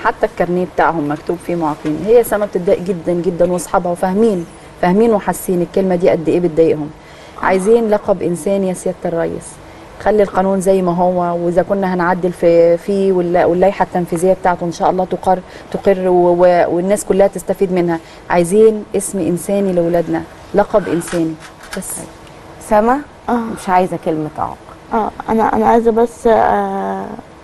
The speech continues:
Speaker 3: أصحاب قدرات الخاصة أو الهمة.
Speaker 1: أو
Speaker 2: أصحاب
Speaker 1: الهمم.
Speaker 2: القدرات الخاصة أو الهمم.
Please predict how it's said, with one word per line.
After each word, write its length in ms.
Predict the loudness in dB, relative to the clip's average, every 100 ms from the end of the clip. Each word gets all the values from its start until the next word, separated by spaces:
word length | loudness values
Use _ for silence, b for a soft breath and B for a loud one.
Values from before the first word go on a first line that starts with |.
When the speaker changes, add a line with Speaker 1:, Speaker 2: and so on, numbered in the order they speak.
| -20 -20 -20 -20 -20 -20 -20 -20 -8 -8
Speaker 3:
أصحاب 440 | -6 -2 0 0 0
قدرات 480 | -4 -4 -2 -2 -4 -8 -20 -20 -10 -8
الخاصة 420 | -6 -8 -10 -6 -4
أو 140 | -2
الهمة. 140 | -4 -10 -16 -18 -20 -20 -2
Speaker 1:
أو 140 | 2 4
Speaker 2:
أصحاب 260 | 4 4
Speaker 1:
الهمم. 120 | 0 -4
Speaker 2:
القدرات 440 | -2 0 0 0
الخاصة 480 | -4 -2 -2 0 0
أو 200 | 2 0
الهمم. 280 | -4 -10